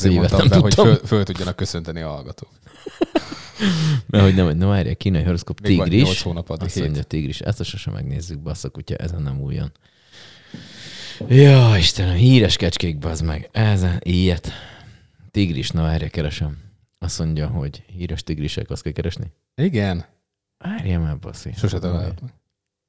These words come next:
Speaker 2: Öt tigris. Híres tigrisek. Marilyn Monroe.
Speaker 1: Igen.
Speaker 2: Oscar Wilde.
Speaker 1: Igen.
Speaker 2: Marco Polo.
Speaker 1: Jó.
Speaker 2: Karl Marx.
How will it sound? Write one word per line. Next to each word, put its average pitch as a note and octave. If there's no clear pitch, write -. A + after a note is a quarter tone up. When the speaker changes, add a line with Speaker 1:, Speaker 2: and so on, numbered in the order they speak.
Speaker 2:
Öt D#2+
tigris. D#2
Híres B2
tigrisek. F2
Marilyn G#2+
Monroe. F2+
Speaker 1:
Igen. F#2
Speaker 2:
Oscar F2+
Wilde. D#2+
Speaker 1:
Igen. F#2
Speaker 2:
Marco E2+
Polo. F#2
Speaker 1:
Jó. G3+
Speaker 2:
Karl F2+
Marx. E2